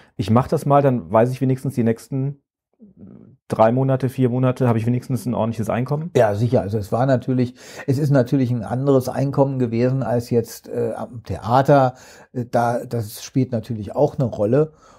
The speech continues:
Speaker 1: Also
Speaker 2: Und,
Speaker 1: mehr?
Speaker 2: äh, ja, natürlich.
Speaker 1: Ja.
Speaker 2: Ja, ja. Es war, war mehr. Und, ähm, insofern, gerade in diesem Beruf ist es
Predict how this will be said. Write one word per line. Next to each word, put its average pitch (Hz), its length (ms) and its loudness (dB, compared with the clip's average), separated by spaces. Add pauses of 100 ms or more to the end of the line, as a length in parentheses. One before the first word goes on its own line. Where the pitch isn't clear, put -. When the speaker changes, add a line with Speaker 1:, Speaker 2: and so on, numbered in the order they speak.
(200)
Speaker 1:
Also 113 180 4
Speaker 2:
Und, - 40 4
Speaker 1:
mehr? 101 220 4 (540)
Speaker 2:
äh, 123 280 -2 (380)
ja, 113 320 2
natürlich. 107 480 2 (100)
Speaker 1:
Ja. 113 60 -12
Speaker 2:
Ja, 120 200 0
ja. 78 200 -8 (320)
Es 117 160 -12
war, 113 360 -2
war 101 120 -4
mehr. 110 380 -4 (400)
Und, 139 460 2
ähm, 127 640 2
insofern, 139 680 0
gerade 147 280 4
in 143 160 -2
diesem 185 280 -2
Beruf 147 300 -6
ist 151 160 -8
es 156 240 -12